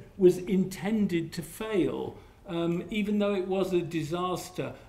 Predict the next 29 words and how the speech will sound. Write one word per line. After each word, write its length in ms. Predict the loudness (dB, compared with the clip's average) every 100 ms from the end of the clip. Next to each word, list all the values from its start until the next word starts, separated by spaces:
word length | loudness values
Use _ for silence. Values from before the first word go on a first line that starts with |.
| -4
and 120 | -2
that 200 | -2 -6
seems 340 | -2 0 0
a 60 | -4
terrible 540 | -6 -4 -2 -2 -2
thing, 320 | -2 -2 -2 -6 -14 -4
and 140 | -2
it 140 | -2
seems 360 | -2 -2 -2 -4
to 120 | -6
show 300 | -8 -2 2
that 280 | 2 2 -4
N 180 | -2 0
H 280 | 0 -2 -2
S 240 | -2 -2
markets 600 | -4 -4 -4 -4 -8 -8
can't 440 | -12 -8 -6 -6 -2
work. 400 | 0 0 -2 -8 -10 -10 -12
I 160 | -4 -2
think 260 | 0 -2 -2
that 300 | -6 -6 -6
market 560 | -2 -2 0 -2 0
was 180 | 0 0
intended 840 | 0 -2 -4 -4 -2 0 0 -2 -6
to 80 |
fail, 600 | -8 -4 -4 -2 -2 -2 -4 -12 -12 -4
because 380 | -2 0 -2 -2
once 400 | -2 -2 -4 -4
again, 540 | -4 -2 -2 -2 -4